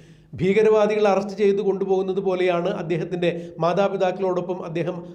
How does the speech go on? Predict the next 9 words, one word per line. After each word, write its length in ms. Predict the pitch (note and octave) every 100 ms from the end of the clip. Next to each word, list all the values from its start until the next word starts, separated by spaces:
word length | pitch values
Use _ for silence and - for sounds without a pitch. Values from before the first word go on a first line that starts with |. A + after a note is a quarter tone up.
| -
അത്താഴം 340 | D#3 G3 G3+ G3+
കഴിച്ചുകൊണ്ടിരുന്ന 540 | G3 F3+ G3 F3+ F3+ F3+
അവസരത്തിൽ 360 | F3 F3+ F3 F3+ F3+
ഉടുപ്പ് 240 | F3 A3 G3
പോലും 200 | F#3 G3 F#3+
ഇടാൻ 180 | F#3+ F3+
സമ്മതിക്കാതെ 460 | F#3+ F3+ E3 E3+ E3+ F3
കേരള 240 | E3+ F3 F3
പോലീസ് 300 | F3+ F3 E3+